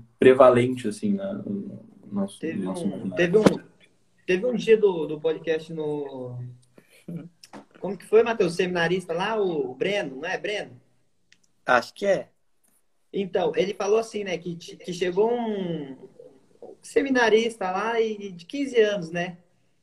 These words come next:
Speaker 2: E falou assim pra ele, "Ah, eu quero ser padre", né? Daí, <laughs> daí o, o Breno falou assim pra ele, né? "Ah, essa, essa é mesmo a sua vocação? Como é que você sabe?"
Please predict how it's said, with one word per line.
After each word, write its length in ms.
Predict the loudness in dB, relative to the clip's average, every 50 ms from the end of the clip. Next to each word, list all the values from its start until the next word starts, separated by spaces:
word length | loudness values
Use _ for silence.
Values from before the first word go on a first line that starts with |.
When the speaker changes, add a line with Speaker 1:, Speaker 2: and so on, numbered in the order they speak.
| _ -10
Speaker 2:
E 80 | -8 -6
falou 180 | -4 -2 -2 -2
assim 200 | -4 -4 -6 0
pra 120 | 2 2
ele, 160 | 2 2 2
"Ah, 160 | -2 2 4
eu 140 | 4 4 4
quero 240 | 2 0 -2 -2 -4
ser 200 | -4 -4 -6 -6
padre", 480 | -6 -6 -8 -8 -8 -8 -10 -10 -12 -12 -12
né? 120 | -12 -12 -12 -6 -2
Daí, 300 | 0 0 0 0 -2 -4
<laughs> 1500 | -6 -6 -6 -6 -8 -8 -8 -10 -14 -18 -20 _ _ -20 -20 -20 -20 _ _ _ _ _ _ _ -20 -20 -20 -20 -8 -2
daí 340 | 2 4 6 8 8 10 10
o, 600 | 10 8 8 6 8 8 8 6 4 0 -4 -16 -20 _ _ _ _ _ _ _ _ _ _ _ _ _ -20 -20 _ _ _
o 140 | -6 -4 2
Breno 260 | 6 6 6 6 6
falou 180 | 6 8 8 6
assim 200 | 6 2 0 2
pra 120 | 2 2
ele, 260 | 2 2 -2 -4 -6
né? 280 | -8 -8 -12 -12 -14 -14 -10
"Ah, 220 | -8 -4 -2 -2
essa, 200 | -2 -2 -2 -2
essa 260 | -2 0 -2 -2 -2 -2
é 40 |
mesmo 280 | 0 2 2 2 2 -2
a 40 | -8
sua 200 | -4 -4 -4 -2
vocação? 500 | -4 -6 -8 -10 -8 -8 -6 -6 -6 -6
Como 200 | -8 -10 -10 -8
é 60 | -8
que 80 | -6 -2
você 120 | -2 -2
sabe?" 360 | -2 -4 -6 -6 -6 -6 -8